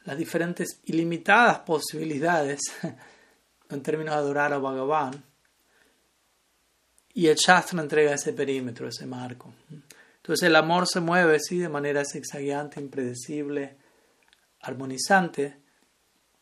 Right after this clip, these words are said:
pero no significa que cualquier cosa vaya a ocurrir allí, ¿no? Obviamente dentro del lila, especialmente dentro del Braja lila, encontramos lugar para,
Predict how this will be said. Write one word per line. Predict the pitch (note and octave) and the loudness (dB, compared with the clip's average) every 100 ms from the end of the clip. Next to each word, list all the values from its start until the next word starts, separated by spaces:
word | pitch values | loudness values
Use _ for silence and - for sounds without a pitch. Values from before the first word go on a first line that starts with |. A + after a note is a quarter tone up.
| _ _ _ _ - | _ _ _ _ -4
pero | D3+ | -4
no | D3 C#3 | -4 -8
significa | D#3+ C3+ C#3+ D3 | -8 -10 -6 -2
que | C3 | -2
cualquier | B2+ B2 B2 D3 C3+ | -2 -6 -2 -2 0
cosa | C#3 C3+ C3+ | -4 -4 -2
vaya | B2+ B2 | -2 -2
a | |
ocurrir | A#2+ B2 B2 A#2+ | -6 -10 -12 -12
allí, | A#2 A2+ G#2+ | -14 -16 -18
¿no? | G#2 B2 _ - - - _ _ _ _ _ _ _ | -18 -20 _ -20 -20 -20 _ _ _ _ _ _ _
Obviamente | B3+ B3 C#4 A3+ | 2 4 4 4
dentro | E3+ D#3 D#3 | 2 4 4
del | C#3+ | 6
lila, | E3 D#3 | 6 6
especialmente | - C#3+ D#3 D3 C#3+ D3 | 4 0 0 0 0 2
dentro | B2+ B2+ | 0 -2
del | B2+ | -4
Braja | A#2+ C3+ D3 C#3+ | 4 8 8 8
lila, | C3+ D3+ D3 | 4 2 0
encontramos | B2 C3+ B2+ C3 C3 C3+ | -2 -6 -6 -6 -6 -6
lugar | B2+ C3 B2+ | -4 -2 -2
para, | B2+ B2 A#2+ B2 | -4 -12 -12 -14